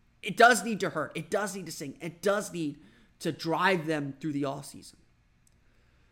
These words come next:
So much of this is about that. So much of what we're about to see in the last twenty games i-, is gonna be viewed under that framework. And that's important.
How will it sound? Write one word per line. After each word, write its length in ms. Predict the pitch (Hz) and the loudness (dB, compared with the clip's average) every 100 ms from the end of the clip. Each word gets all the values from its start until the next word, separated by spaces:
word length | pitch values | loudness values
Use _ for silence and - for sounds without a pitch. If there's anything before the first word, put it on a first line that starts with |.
| _ _ _ - | _ _ _ -12
So 300 | - 254 269 | 4 6 6
much 300 | 285 277 254 | 2 0 -2
of 100 | 208 | 0
this 320 | 202 - - - | -2 -4 -14 -8
is 120 | 175 | -6
about 460 | 175 165 160 147 - | -4 -2 -2 -2 -8
that. 380 | 135 - - _ _ _ _ _ | -12 -12 -18 _ _ _ _ _
So 260 | - 254 277 | -4 0 2
much 220 | 269 269 | 0 -2
of 80 | 240 | -2
what 140 | 220 | -2
we're 40 | |
about 220 | 190 196 190 | 0 -2 -2
to 60 | |
see 80 | 196 | -6
in 60 | 175 | -4
the 60 | |
last 260 | 160 160 - | -2 -4 -4
twenty 140 | 160 | -6
games 300 | 151 143 131 - | -4 -4 -6 -10
i-, 60 | 175 175 | -8 -6
is 160 | 170 | -4
gonna 180 | 208 208 | -2 -2
be 140 | 202 | -4
viewed 400 | 170 151 185 185 - | -8 -6 -4 -4 -6
under 280 | 156 160 160 | -4 -2 -4
that 260 | 143 131 - | -4 -6 -8
framework. 400 | 104 113 - - _ _ _ _ _ _ _ 202 | -14 -14 -18 -20 _ _ _ _ _ _ _ 2
And 120 | 226 | 6
that's 240 | 262 269 | 6 4
important. 560 | 254 - 226 185 - | -2 0 2 2 -2